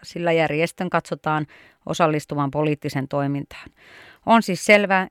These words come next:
että viran-, Venäjän viranomaiset, Venäjän viranomaisten päätarkoitus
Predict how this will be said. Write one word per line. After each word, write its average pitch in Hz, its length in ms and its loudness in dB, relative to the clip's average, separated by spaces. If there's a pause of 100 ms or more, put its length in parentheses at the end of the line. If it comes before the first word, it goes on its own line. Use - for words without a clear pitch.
että 190 300 0
viran-, 156 280 -2 (180)
Venäjän 160 380 0
viranomaiset, 180 840 0 (840)
Venäjän 180 380 2
viranomaisten 180 720 0
päätarkoitus 185 720 0